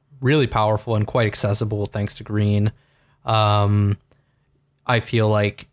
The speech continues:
Vial Smasher and Thrasios is just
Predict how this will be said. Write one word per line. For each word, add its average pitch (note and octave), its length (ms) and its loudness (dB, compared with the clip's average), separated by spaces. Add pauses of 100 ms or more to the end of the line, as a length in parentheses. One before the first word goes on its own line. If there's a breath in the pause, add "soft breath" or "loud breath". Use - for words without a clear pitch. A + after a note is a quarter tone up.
Vial A2 320 0
Smasher G#2+ 640 0
and G#2+ 120 0
Thrasios G#2 840 0
is A2+ 180 -8
just - 560 -6